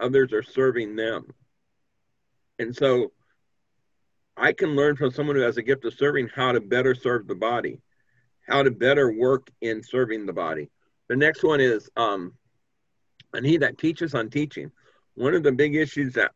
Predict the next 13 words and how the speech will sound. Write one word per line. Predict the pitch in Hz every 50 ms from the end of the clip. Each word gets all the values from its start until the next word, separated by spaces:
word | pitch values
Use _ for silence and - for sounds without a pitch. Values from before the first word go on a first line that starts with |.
| _ _ _ _ _ _ _ _ - _
some | - 165 185 196
teachers | 151 156 139 127 - 104 101 - -
have | 113 107 104 107 104 - -
is | 98 101
they | - 113 110 110
don't | 120 120 73
like | 71 107 123 -
to | -
be | - 98 92
taught. | - - - 98 95 85 71 - _ _ _ _ _ _ _ _ _ _ _ _ _ _ _
They're | - 107
not | 110 117 120 120 - -
teachable. | - 131 127 127 - - 85 87 65 55 60